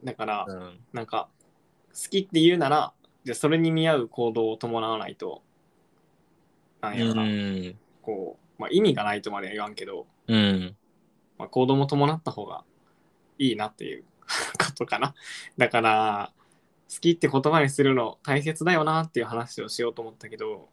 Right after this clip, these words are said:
Speaker 2: うん。
Speaker 1: あの、好きって言葉にするのもそうだけど、
Speaker 2: うん。
Speaker 1: ちゃんとなんか大事に思ってるなら、行動で示しましょうねということですね。
Speaker 2: そうね。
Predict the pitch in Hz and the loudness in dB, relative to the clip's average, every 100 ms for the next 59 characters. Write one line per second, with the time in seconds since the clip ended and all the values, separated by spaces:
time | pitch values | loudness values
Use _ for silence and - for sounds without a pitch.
0 | - 110 101 90 - _ _ _ _ 120 | 0 2 2 -2 -10 _ _ _ _ -8
1 | 101 98 92 87 - - 160 156 131 123 | -8 -8 -10 -12 -12 -4 -2 -2 -4 0
2 | 143 170 143 117 143 147 156 123 151 139 | 2 4 0 0 0 2 0 0 -2 -2
3 | 123 135 143 - - _ 117 110 95 90 | -2 -2 -4 -6 -14 _ 2 4 2 -2
4 | 135 127 143 139 110 123 131 151 123 127 | -2 2 0 0 0 2 2 0 0 -2
5 | - 135 117 107 101 - - 120 120 120 | 0 0 0 -2 -4 -6 -4 -2 2 2
6 | 120 117 - _ _ - 123 127 139 135 | 0 -2 -6 _ _ -6 -2 0 0 0
7 | 139 180 127 135 - - _ _ _ - | 2 0 0 -6 -10 -12 _ _ _ -8
8 | 107 - 90 113 _ _ _ _ _ - | -6 -6 -10 -18 _ _ _ _ _ 6
9 | 143 101 101 | 6 6 2